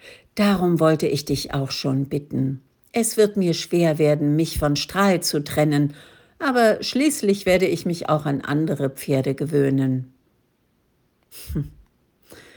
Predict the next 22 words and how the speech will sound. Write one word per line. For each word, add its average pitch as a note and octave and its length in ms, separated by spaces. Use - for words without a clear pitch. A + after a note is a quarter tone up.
Bei D3 280
all G3+ 260
dem G#3+ 380
großen F3 840
Erfolg, C#3 800
den D#3 160
der D3 160
Wegbereiter D3+ 760
gehabt D3 520
hatte, C#3+ 440
diesen G3 560
Misserfolg C#3+ 1000
in D3+ 160
seiner D3+ 460
unmittelbaren D#3 1160
Umgebung. C#3+ 880
Was - 380
sollte A3 360
er G#3 280
wohl G3 200
daraus F3+ 720
lernen? G3+ 640